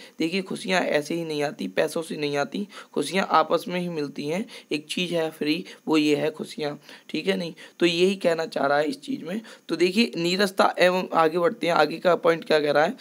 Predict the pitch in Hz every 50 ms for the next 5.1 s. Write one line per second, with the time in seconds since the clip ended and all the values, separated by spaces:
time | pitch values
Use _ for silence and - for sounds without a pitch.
0 | - - - - - - - 160 156 160 175 185 - 208 214 208 208 196 196 185
1 | 185 180 - - 170 160 156 156 160 170 160 151 - 165 151 151 151 147 151 165
2 | - - - - - - - - - 165 170 180 196 226 220 220 - 226 214 202
3 | 180 180 180 175 170 165 165 160 165 - - - - 156 156 151 151 143 156 151
4 | - 156 135 - - 165 165 170 175 170 151 147 147 147 143 - 147 147 147 160
5 | 202